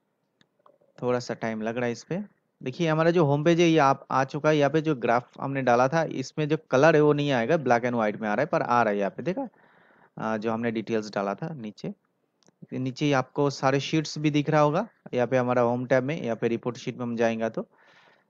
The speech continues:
तो ये रिपोर्ट शीट का भी डिटेल्स हमको यहाँ पे दिखा रहा है।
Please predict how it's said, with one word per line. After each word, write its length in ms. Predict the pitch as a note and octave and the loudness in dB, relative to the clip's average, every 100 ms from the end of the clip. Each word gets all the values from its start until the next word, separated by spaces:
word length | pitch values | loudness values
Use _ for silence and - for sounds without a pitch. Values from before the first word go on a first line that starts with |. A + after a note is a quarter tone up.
| _ _ _ - _ _ D2 - - | _ _ _ -20 _ _ -20 -20 -10
तो 80 | A2+ | -6
ये 260 | A2+ A2+ | -4 -4
रिपोर्ट 300 | G#2+ A2 A#2 | -4 -6 -8
शीट 180 | - G2 | -8 -10
का 120 | - | -6
भी 120 | A#2 A2+ | -4 -4
डिटेल्स 380 | G#2+ A#2 A2 | -4 -6 -6
हमको 180 | A2+ G#2+ | -8 -8
यहाँ 160 | G#2 G#2 | -8 -6
पे 100 | G#2+ | -6
दिखा 260 | G#2 A2 | -6 -6
रहा 100 | A2 | -4
है। 80 | D#3+ | -6